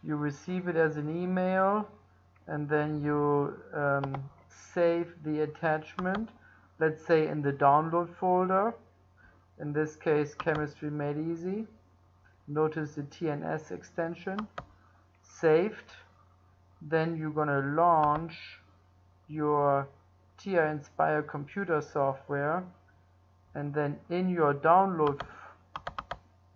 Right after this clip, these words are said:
in your downloads is gonna be the app after you press the refresh button. Then all you need to do is click on it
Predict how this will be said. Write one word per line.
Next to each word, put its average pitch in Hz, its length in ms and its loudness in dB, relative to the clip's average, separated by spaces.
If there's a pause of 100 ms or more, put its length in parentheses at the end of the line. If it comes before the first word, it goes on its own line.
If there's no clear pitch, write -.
(920)
in 165 200 -2
your 151 240 2
downloads 160 840 4 (3250)
is 156 200 -8
gonna 147 300 0
be 143 220 -4
the 143 220 0
app 165 340 4 (320)
after 147 380 2
you 143 340 -4
press 143 320 -4
the 147 80 -6
refresh 151 540 -2
button. 131 440 -4 (1080)
Then 165 180 2
all 165 240 4
you 165 140 -2
need 160 220 -4
to 156 100 -12
do 175 320 -2
is 170 400 0 (880)
click 214 400 0
on 151 180 4
it 175 260 -2